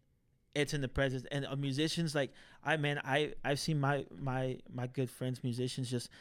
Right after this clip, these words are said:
kneel down and they're not even playing, and we just are quiet.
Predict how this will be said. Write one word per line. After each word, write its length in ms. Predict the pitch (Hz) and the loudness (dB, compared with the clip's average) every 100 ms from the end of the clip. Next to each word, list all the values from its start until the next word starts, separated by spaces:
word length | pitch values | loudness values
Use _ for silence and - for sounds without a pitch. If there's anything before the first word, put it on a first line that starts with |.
| - | -8
kneel 260 | 139 143 139 | 0 4 4
down 440 | 131 127 127 127 | 4 2 2 2
and 240 | 131 127 123 | -2 -2 2
they're 100 | 143 | 4
not 80 | 151 | 4
even 160 | 139 | 4
playing, 440 | 127 131 131 127 123 - - - | 4 2 2 -2 -4 -10 -10 0
and 160 | 143 | 2
we 80 | 139 | 2
just 320 | 147 156 - - - | 2 0 -2 -8 -6
are 100 | 127 | -6
quiet. 520 | - 123 120 113 | -2 2 2 2